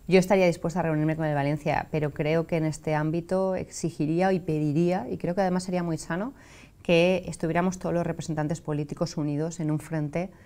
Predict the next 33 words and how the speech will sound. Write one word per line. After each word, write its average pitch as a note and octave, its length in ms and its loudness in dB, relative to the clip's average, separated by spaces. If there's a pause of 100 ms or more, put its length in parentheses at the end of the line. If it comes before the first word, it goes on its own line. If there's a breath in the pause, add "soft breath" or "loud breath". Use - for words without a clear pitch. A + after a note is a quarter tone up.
(220 soft breath)
es D#3+ 120 -2
decir, D#3 220 -2
que D#3+ 100 -2
se D3+ 120 -2
nos D3 120 -2
llamara D#3+ 280 2
a D#3+ 80 -2
todos, F3+ 320 0
no D3+ 120 0
solo, D#3+ 460 -2
eh, D3 320 -4
reuniones D#3 460 0
bilaterales, D3+ 720 0
que C#3+ 160 -6
creo D3 240 -2
que, C#3+ 300 -4 (320 loud breath)
que F3 80 4
esas F3 120 4
reuniones F3 300 2
bilaterales E3 580 4
están E3 340 0
llevando D#3 580 2
al D3+ 160 4
P D#3 100 -2
S D3+ 140 0
P D#3 120 2
B D#3 140 2
y D3+ 80 4
a D3 80 0
Compromís D3+ 720 0
a D3 60 -2
tener D3 260 -2
posturas D3+ 560 -2